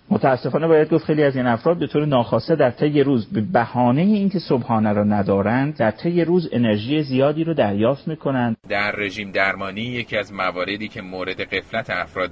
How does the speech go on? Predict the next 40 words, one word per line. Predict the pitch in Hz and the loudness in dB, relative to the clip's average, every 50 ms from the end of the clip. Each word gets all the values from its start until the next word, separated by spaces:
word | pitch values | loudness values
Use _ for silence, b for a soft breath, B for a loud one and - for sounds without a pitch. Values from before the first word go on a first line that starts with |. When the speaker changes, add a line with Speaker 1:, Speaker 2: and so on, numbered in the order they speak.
| 87 - | -8 -6
Speaker 2:
واقع | 92 92 90 85 90 87 | -4 -4 -2 -2 -4 -6
می‌شه، | 85 87 80 - - 101 107 113 B B B B - - | -6 -10 -12 -10 -6 -6 -6 -6 B B B B -20 -20
کار | - - - 143 143 127 101 | -18 -6 -2 0 0 0 0
اونهاست، | 90 90 87 82 80 82 82 82 82 - - - - - - - - | -4 -8 -12 -12 -10 -8 -8 -8 -8 -12 -16 -20 -20 -20 -20 -20 -20
چرا | - - 123 120 120 | -6 -6 -4 -4 -4
که | 113 - 117 104 | -4 -6 -8 -8
بین | 95 95 110 110 113 113 117 113 | -4 -4 -4 -4 -4 -4 -6 -6
کار | 110 - - 110 113 120 113 | -8 -4 0 0 0 2 0
و | 110 98 | -4 -8
شغل | - - - 131 143 156 131 120 98 | -10 -8 -4 -2 -2 -2 -2 -4 -4
و | 92 90 | -4 -4
چاقی | - - - - 92 90 87 90 110 131 156 156 B B B B | -4 -6 -6 -4 -4 -4 -4 -4 -6 -6 -6 -8 B B B B
روابطی | - 98 101 117 117 117 123 123 131 147 139 - 101 | -18 -8 -4 -2 -2 0 -2 -2 -2 -4 -6 -6 -10
وجود | 90 92 90 80 87 87 82 80 | -10 -10 -10 -8 -10 -12 -8 -6
داره. | 87 85 85 85 85 82 82 - - | -4 -4 -4 -4 -6 -8 -12 -14 -8
Speaker 1:
افرادی | - 135 135 - - 170 170 190 | -8 -8 -6 -2 -2 -2 -2 -2
که | - - | -6 -8
شبکار | 185 - - 131 117 110 - _ - 127 110 98 | -8 -6 -6 -6 -6 -6 -6 _ -4 -4 -4 -4
هستن، | - - - - - - - - - _ _ | -6 -14 -16 -18 -16 -18 -18 -18 -20 _ _
شیفت | - - - 170 175 - - - 170 | -18 -6 -4 -4 -4 -4 -4 -6 -6
شب | - - - 123 104 - - | -4 0 -2 -2 -2 -2 -2
در | 117 113 117 - - | -2 -2 -2 -2 -4
ادارات، | 127 123 113 131 131 127 143 156 165 165 - - - | -4 -2 0 0 0 2 2 0 0 0 -4 -6 -2
در | 170 165 170 175 - B B B B B B B | -2 -2 -2 -4 -10 B B B B B B B
جاهایی | - 131 117 110 - 139 143 | -2 -2 -2 0 0 -4 -6
که | 139 - 147 | -4 -6 -10
خدمت | 123 - - 117 104 85 98 107 107 104 - | -8 -2 -2 -2 -2 0 -2 -2 -2 -2 -4
رسانی | 110 101 - 120 107 101 113 139 | -8 -6 -4 -4 -2 -2 -2 -2
عمومی | 147 - - 110 165 104 101 113 143 | -4 -4 -4 -4 -4 -2 -2 -2 -2
برای | 143 151 151 156 147 | -2 -4 -4 -4 -4
مردم | 143 139 135 131 117 127 127 | -4 -4 -4 -4 -4 -6 -6
هست، | 120 123 113 113 - | -4 -4 -6 -6 -6
اهم | - 117 113 104 113 127 123 | -6 -4 -2 -2 0 0 -2
از | 117 117 107 | -2 -4 -2
بیمارستان‌ها | 110 110 101 104 101 101 101 - - - 107 113 107 107 170 185 196 | -2 -2 0 0 0 -2 -4 -6 -6 -8 -8 -8 -6 -6 -8 -6 -6
و | 214 | -6
کسانی | - - 156 143 - 196 208 220 | -2 -2 -2 0 2 0 0 2
که | 208 208 | 0 -2
شب‌ها | 185 - - 151 131 123 120 127 147 147 | -4 -2 -2 -2 -2 -2 -2 -4 -6 -4
بیدارند، | 147 131 123 120 104 120 127 123 117 107 110 107 95 95 90 | -2 -2 -2 0 0 2 2 2 2 2 0 -2 -4 -6 -8